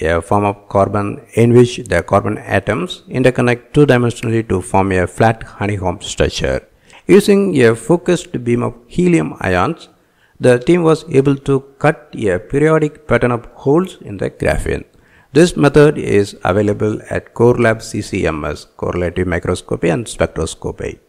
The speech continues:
The researchers say they had to optimize the process a lot to cut a regular pattern of holes in the graphene surface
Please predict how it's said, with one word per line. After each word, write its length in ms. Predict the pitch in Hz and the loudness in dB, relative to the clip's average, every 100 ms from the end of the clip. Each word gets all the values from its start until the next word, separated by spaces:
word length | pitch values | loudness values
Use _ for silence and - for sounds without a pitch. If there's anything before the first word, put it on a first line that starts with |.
| - | -6
The 220 | - 131 131 | 6 6 8
researchers 520 | 175 185 180 160 208 | 6 4 4 2 2
say 540 | - - 139 175 220 | -6 0 0 0 -4
they 240 | 160 131 160 | -6 2 2
had 320 | 180 180 180 | 2 -2 0
to 240 | 180 180 - | -2 -2 -2
optimize 680 | 139 170 190 180 180 175 - | -2 2 0 0 -4 -6 -4
the 120 | 135 | -4
process 580 | - 117 113 - 117 - | -2 -2 -2 0 -2 -2
a 180 | 98 80 | -2 -2
lot 580 | 92 98 123 185 - 151 | 0 2 2 0 -4 -2
to 100 | 135 | -2
cut 260 | - 135 | 0 0
a 360 | 123 113 110 113 | 2 2 0 0
regular 340 | 113 120 117 | 0 2 0
pattern 320 | 113 101 98 | 2 0 0
of 140 | 98 - | -2 -4
holes 420 | - 107 107 - | -4 -2 -2 -4
in 80 | 98 | -6
the 140 | 90 | -6
graphene 440 | 85 92 90 110 101 | -2 0 0 -4 -8
surface 480 | 101 - 151 180 | -8 -4 -4 -4